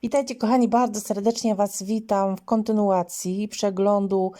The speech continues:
asortymentów, y, Pepco. Y, tutaj mamy taki fajny zestaw, y, kubek plus skarpety. Cena dwadzieścia pięć złotych. Naprawdę bardzo fajnie to wygląda i myślę, że fajny pomysł na prezent.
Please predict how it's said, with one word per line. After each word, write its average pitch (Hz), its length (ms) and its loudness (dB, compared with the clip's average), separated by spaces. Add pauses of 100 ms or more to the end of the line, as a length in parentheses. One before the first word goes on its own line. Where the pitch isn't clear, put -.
(340)
asortymentów, 190 1500 -2
y, 175 160 2
Pepco. 180 680 -2 (520)
Y, 190 100 0
tutaj 247 320 -2
mamy 214 300 0
taki 202 340 -6
fajny 233 440 2
zestaw, 202 1040 -2
y, 185 300 2 (100)
kubek 190 520 -2
plus 185 320 -8
skarpety. 208 760 -2 (400)
Cena 262 280 0
dwadzieścia 196 480 -2
pięć 185 400 -4
złotych. 175 680 -2
Naprawdę 208 480 -2
bardzo 220 420 -2
fajnie 196 280 -2
to 190 120 -4
wygląda 185 720 0 (580)
i 392 140 -2
myślę, 285 420 0
że 208 140 -2
fajny 208 480 0
pomysł 175 640 -2
na 180 160 0
prezent. 180 760 0